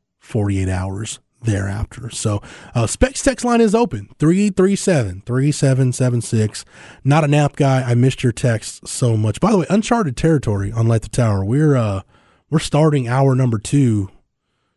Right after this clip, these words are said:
technically before hour number two is supposed to start for the first time, I think maybe ever in the history of the show. So producer Corey doing a great job back there in place of Cameron Parker, who's, uh,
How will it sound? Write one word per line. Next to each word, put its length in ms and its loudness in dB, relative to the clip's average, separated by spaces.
technically 480 2
before 420 2
hour 220 2
number 220 -2
two 220 -2
is 80 -2
supposed 320 -2
to 60 -12
start 220 -2
for 60 -4
the 60 0
first 280 -2
time, 400 0
I 40 -4
think 120 2
maybe 260 0
ever 320 -2
in 120 -4
the 60 -2
history 300 -2
of 60 -2
the 60 -2
show. 300 -4
So 340 -6
producer 360 -2
Corey 300 0
doing 160 0
a 20 -2
great 200 -2
job 220 0
back 200 -2
there 220 -2
in 80 2
place 260 2
of 60 -4
Cameron 320 0
Parker, 440 2
who's, 380 2
uh, 420 0